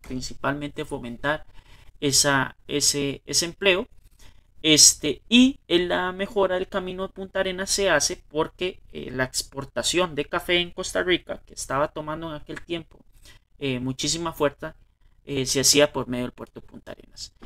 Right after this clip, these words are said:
Eso va a generar que, eh, Costa Rica empiece a avanzar de una manera, eh,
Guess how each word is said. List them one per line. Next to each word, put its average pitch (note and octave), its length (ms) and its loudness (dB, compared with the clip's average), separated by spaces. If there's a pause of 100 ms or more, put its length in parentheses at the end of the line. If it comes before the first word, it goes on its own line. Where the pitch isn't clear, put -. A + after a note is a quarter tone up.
(260)
Eso F3 260 2
va F3 100 4
a F3+ 40 2
generar F#3 480 0 (320)
que, D#3+ 380 2
eh, B2+ 580 -2 (600)
Costa E3+ 320 2
Rica E3 320 -2
empiece D3 420 -2
a - 20 2
avanzar E3 480 0
de C#3 60 -8
una C#3 100 -2
manera, C#3 680 -2
eh, - 320 -16